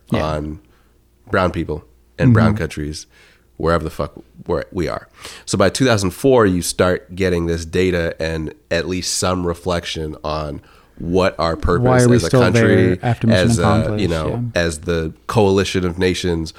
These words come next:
Speaker 1: Yeah.
Speaker 2: who are we actually attacking, since it's not one very identifiable,
Speaker 1: Mm-hmm.
Speaker 2: you know,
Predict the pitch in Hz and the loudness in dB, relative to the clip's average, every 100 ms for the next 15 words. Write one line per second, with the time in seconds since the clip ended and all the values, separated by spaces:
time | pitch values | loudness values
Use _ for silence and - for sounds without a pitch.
0 | - 73 - 85 80 - 117 107 101 98 | -12 -12 -10 -10 -2 2 4 6 4 4
1 | 98 - 87 85 104 90 - 80 78 78 | 2 0 -4 -2 0 -2 -2 -4 -4 -8
2 | - - - - - 90 85 - 90 87 | -16 -20 -20 -8 -4 -2 -2 -4 -2 0
3 | 82 - - 80 87 85 82 76 - _ | -2 -4 -8 -2 0 0 -2 -6 -12 _
4 | - 85 85 82 - 80 76 82 80 - | -12 -4 -2 -2 -2 -6 -4 -4 -4 -4
5 | 82 76 76 73 71 71 - 120 110 104 | -4 -4 -6 -8 -8 -8 0 2 2 0
6 | 107 73 73 | -4 -6 -8